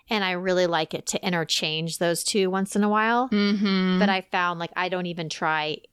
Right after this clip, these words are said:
Speaker 1: anything else, and I have tried them all, like, e-, the most expensive, the mo-, I mean, like, the le-, least expensive. I all love them, and those two are my favorite by far. And I sweat more as I'm going through perimenopause. Like, I, I actually do, like,
Speaker 2: Yeah.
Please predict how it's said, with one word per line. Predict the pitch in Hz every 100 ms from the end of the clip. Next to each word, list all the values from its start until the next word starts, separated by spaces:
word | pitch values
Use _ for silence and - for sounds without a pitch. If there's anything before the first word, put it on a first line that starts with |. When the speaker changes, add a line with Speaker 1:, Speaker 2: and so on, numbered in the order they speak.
| -
Speaker 1:
anything | 190 180 180 160
else, | 147 143 156
and | 180
I |
have | 233
tried | - 185 180
them | 170
all, | 175 151
like, | 156 185
e-, | -
the | 196
most | 196 208 220 214 226
expensive, | - - 196 - 196 185 175
the | 170
mo-, | 175 -
I | 180
mean, | 175 165
like, | 156 147 -
the | 165 156
le-, | 160 180
least | 233 233 -
expensive. | 214 214 196 202 196
I | - - - 175 - -
all | 190 175
love | 170 165 156 143
them, | 143 - - - - _ _ _ _
and | 196 185 170
those | 175 180 -
two | 185
are | 170
my | 156
favorite | - 156 151 143 - _ -
by | 147
far. | - - - - - - -
And | 311 359
I | 285
sweat | - 254 254
more | 208 180 156 143 - _ _
as | 180 175
I'm | 170
going | - 165 160
through | 160
perimenopause. | 180 160 160 151 139 143 -
Like, | 170
I, | - - -
I | 180
actually | - 175 - - 180 170
do, | 170 165 151
like, | 143 135 - -
Speaker 2:
Yeah. | 196 320